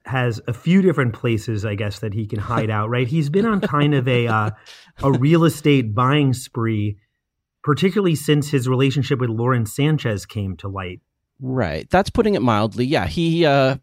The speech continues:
Speaker 2: bought a penthouse in New York City, I believe, like, a three-floor penthouse for ninety-five million dollars. And then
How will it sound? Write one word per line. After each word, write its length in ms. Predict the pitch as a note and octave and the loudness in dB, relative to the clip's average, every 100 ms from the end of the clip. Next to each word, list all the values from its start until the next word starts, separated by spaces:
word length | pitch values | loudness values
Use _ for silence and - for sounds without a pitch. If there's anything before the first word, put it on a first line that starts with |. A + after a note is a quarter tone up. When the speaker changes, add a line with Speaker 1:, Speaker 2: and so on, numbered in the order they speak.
| - | 0
Speaker 2:
bought 300 | B2+ B2+ C#3+ | 2 2 0
a 200 | B2+ B2 | -2 -4
penthouse 540 | - D#3 - D3 D3+ | -4 -4 -2 -4 -2
in 80 | D#3+ | 0
New 80 | C#3 | 2
York 200 | C#3 D3 | 0 -2
City, 420 | - A#2+ A2 A#2+ | -2 -2 -2 -4
I 60 | G#2+ | -4
believe, 280 | G#2 G#2+ A#2 | -4 -4 -4
like, 200 | G#2 A2 | -6 -6
a 40 | |
three-floor 680 | - A#2+ A2+ - A2 A#2 A2+ | -6 -6 -6 -6 0 0 0
penthouse 560 | - B2 A#2 G#2 A2 | -4 -6 -4 -4 -6
for 240 | - A2+ G#2 | -6 -4 -2
ninety-five 520 | G#2 G#2+ A2 A#2 A2 | -2 -4 -4 -4 -2
million 260 | A2 G#2+ G2 | -2 -2 -2
dollars. 380 | G2 G2 G2 | -2 -2 -4
And 240 | - C#3+ C3+ | -2 0 2
then 220 | C#3 C3 | 2 0